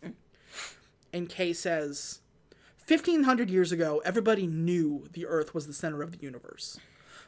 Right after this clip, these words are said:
Speaker 2: Five hundred years ago, everybody knew the Earth was flat. And fifteen minutes ago, you knew that humans were alone on this planet. Imagine what you'll know tomorrow." Um,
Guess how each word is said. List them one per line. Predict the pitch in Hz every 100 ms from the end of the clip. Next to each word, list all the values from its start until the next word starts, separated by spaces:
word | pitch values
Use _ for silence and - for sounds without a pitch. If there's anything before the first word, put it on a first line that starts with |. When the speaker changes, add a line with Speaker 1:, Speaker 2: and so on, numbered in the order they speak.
| -
Speaker 2:
Five | 220
hundred | 233 247 185
years | 202 185
ago, | 170 175
everybody | 190 202 190 175
knew | 180 208 220 175 156
the | 156 147
Earth | 143 151
was | 143
flat. | - 147 107 - - - -
And | 175
fifteen | 285 330 330 262
minutes | 233 214 170
ago, | 165 151
you | 160 233
knew | 214 220 214 151 147
that | 143 -
humans | 214 214 175
were | 170
alone | 156 165 156
on | 113 139
this | 139
planet. | - - - _ _ _ _ _ _ _ - _ -
Imagine | 160 180 214 226
what | 202 226
you'll | 185 175
know | 165 175 151 - - _ _ _ -
tomorrow." | - 139 117 - _ - - _ _ _ _ _ _ _ - 175 - - 233 - _ _ _ _ _ - _ _ _
Um, | 175 175 175 175 170 165